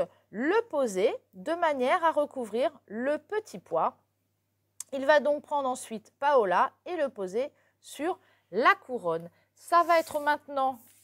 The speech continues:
au joueur suivant de jouer, qui va regarder ce qu'il a. Donc ici, matelas rose, c'est la même chose, il ne pourra pas le jouer. Là, c'est un oreiller, hein,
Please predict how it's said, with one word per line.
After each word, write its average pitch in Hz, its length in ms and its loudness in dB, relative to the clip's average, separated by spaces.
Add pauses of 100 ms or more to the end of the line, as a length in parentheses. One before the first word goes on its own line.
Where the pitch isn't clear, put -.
au 339 180 0
joueur 302 440 4
suivant 262 560 -4 (140)
de 165 200 -8
jouer, 190 300 -2 (100)
qui 285 140 -8
va 254 140 4
regarder 226 440 0
ce - 120 -8
qu'il 165 460 -8
a. 233 200 4 (460)
Donc 220 180 -10
ici, 311 400 -4
matelas 240 380 2
rose, 269 200 -2
c'est - 120 -6
la 233 100 2
même 202 160 -2
chose, 339 240 -2
il 285 60 -10
ne 220 60 -10
pourra 208 260 -4
pas 240 260 2
le 180 420 2
jouer. 175 400 -2 (400)
Là, 311 320 6
c'est 247 320 -4
un 320 380 -4
oreiller, 285 760 -2
hein, 190 220 -4